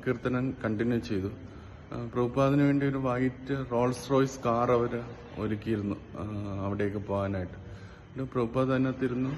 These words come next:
ആ, ഭക്തിവേദാന്ത മാനറിലേക്കാണ് പ്രഭുപാദ് പോയത്. ആ, പ്രഭുപാദ് അവിടെ ചെന്നപ്പോഴും ഈ, ആ, ആ, അവിടുത്തെ വിഗ്രഹമാണ് രാധാ ഗോകുല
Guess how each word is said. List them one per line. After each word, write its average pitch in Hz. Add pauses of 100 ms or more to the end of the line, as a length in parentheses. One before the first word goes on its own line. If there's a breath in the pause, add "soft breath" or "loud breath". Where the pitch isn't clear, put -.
(480 loud breath)
ആ, 113
ഭക്തിവേദാന്ത 135
മാനറിലേക്കാണ് 120
പ്രഭുപാദ് 107
പോയത്. 92 (1900 loud breath)
ആ, 101
പ്രഭുപാദ് 120
അവിടെ 131
ചെന്നപ്പോഴും 139
ഈ, 143
ആ, 127
ആ, 123 (1000 loud breath)
അവിടുത്തെ 131
വിഗ്രഹമാണ് 139
രാധാ 127
ഗോകുല 127